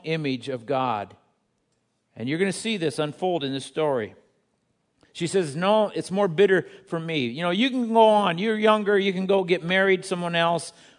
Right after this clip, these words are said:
But now God has turned against me." So I'm, I, you know, it just kinda shows you where she's at in life, okay? Verse fourteen, "At this they wept aloud again. And Orpah kissed her mother-in-law goodbye,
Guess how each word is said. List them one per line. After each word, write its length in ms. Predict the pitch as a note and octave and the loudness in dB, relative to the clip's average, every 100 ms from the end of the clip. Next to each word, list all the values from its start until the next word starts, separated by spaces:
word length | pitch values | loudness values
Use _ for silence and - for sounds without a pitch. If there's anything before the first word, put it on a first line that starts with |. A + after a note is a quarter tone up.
| _ | _
But 300 | C#3+ C3 - | -6 -6 -6
now 240 | C3+ C#3 B2 | -2 -2 -2
God 320 | C#3 D#3 E3 | 0 0 0
has 160 | C#3+ | -2
turned 260 | - D#3+ D3 | -6 -8 -6
against 480 | B2 C3 B2+ B2 A#2+ | -6 -4 -4 -6 -10
me." 220 | A#2 G#2+ | -8 -10
So 280 | - A#2 G#2 - | -10 -10 -12 -6
I'm, 280 | A#2+ D3 A#2+ | -4 -2 -4
I, 300 | B2+ C#3 B2+ - - _ _ _ _ _ _ | -2 -2 -4 -10 -20 _ _ _ _ _ _
you 140 | A#2+ | -12
know, 160 | A#2 A2 | -10 -10
it 100 | B2+ | -12
just 220 | C3+ D3+ | -10 -8
kinda 200 | - D3+ | -4 -4
shows 280 | A#2+ C#3+ C3 | -4 -6 -4
you 80 | B2+ | -6
where 140 | B2 | -6
she's 240 | A#2+ B2 G#2+ | -6 -8 -4
at 220 | A2 G#2+ | -2 -2
in 120 | G#2 | -6
life, 300 | G#2 G2 F#2+ F#2+ | -10 -10 -12 -14
okay? 280 | - B2 A#2+ _ _ _ _ _ _ _ _ _ _ _ _ _ _ _ | -6 -6 -6 _ _ _ _ _ _ _ _ _ _ _ _ _ _ _
Verse 200 | F3 F3+ | -2 0
fourteen, 640 | F#3 F#3 - D3 B2+ - _ _ _ _ _ _ _ - | 0 0 -2 -4 -4 -6 _ _ _ _ _ _ _ 0
"At 240 | F3+ - | 0 0
this 220 | F3+ D#3 | -2 -2
they 120 | - C#3 | -2 -2
wept 340 | C#3+ C#3+ D3 | 0 -2 -2
aloud 340 | C3 B2+ C3+ | 0 2 2
again. 480 | D3+ D#3+ F#3+ C3+ F#2 - _ _ _ _ _ _ - | 0 -4 -2 -4 -8 -20 _ _ _ _ _ _ -14
And 120 | B2 | -4
Orpah 380 | D#3 G3 G3+ G#3+ | 2 2 2 -2
kissed 380 | - F#3 F#3+ - | 2 0 2 0
her 60 | |
mother-in-law 560 | G#3+ G3+ G#3 G#3 G#3 G#3+ | 0 2 4 4 4 4
goodbye, 640 | A3+ F#3 D3+ C#3 C#3 C#3+ | 2 4 4 6 4 0